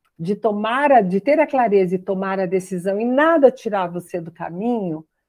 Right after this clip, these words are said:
você alcança o que você quer. E as coisas simpli-, simplesmente acontecem.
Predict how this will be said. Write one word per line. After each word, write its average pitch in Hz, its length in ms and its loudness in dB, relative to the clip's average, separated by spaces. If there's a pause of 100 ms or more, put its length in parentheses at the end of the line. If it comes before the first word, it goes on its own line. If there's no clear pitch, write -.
(180)
você 226 220 -4
alcança 226 680 -2
o 180 40 -12
que 180 100 -16
você 165 300 -14
quer. - 320 -20 (340)
E 202 40 -2
as 202 140 2
coisas 220 340 -8
simpli-, 247 420 -8 (100)
simplesmente 233 880 -8
acontecem. 202 760 -8